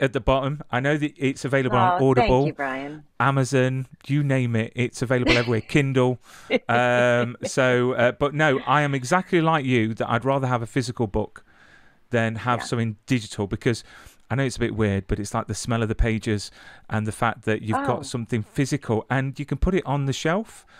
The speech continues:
Speaker 1: and you can revisit it whenever you want and you can hand it down, which is great.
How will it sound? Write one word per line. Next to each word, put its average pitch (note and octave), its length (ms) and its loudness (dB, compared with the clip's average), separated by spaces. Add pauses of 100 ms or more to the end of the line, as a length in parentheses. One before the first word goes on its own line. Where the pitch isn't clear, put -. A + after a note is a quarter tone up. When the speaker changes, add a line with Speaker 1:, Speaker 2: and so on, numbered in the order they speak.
(340)
Speaker 1:
and D#3 140 0
you D#3+ 80 -2
can E3 240 0
revisit E3 560 0
it D#3+ 180 -2 (120)
whenever E3+ 340 -2
you E3+ 100 0
want G#3 220 -2
and B2+ 80 -4
you B2+ 80 -4
can C#3 140 -2
hand D#3 340 -2
it - 100 -4
down, F#3 260 -2
which C3+ 140 -2
is B2+ 120 -2
great. F3 400 -6